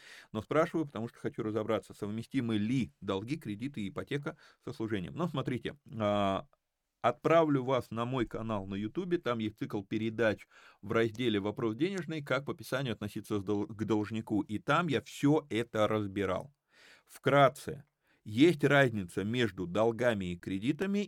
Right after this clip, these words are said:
и ипотекой. А, ипотека —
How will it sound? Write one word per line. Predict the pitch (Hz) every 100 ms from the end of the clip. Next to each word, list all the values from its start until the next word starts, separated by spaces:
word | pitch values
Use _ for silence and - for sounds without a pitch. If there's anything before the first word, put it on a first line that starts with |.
| -
и | 131 139
ипотекой. | 110 104 104 101 - - - - - - _ _ 117
А, | 107 104 107 104 101 101 - _ _ _ _ _ _ _ _ _ _ _ _ _ _ _ _ - _ _ _ _
ипотека — | 147 147 143 143 226 -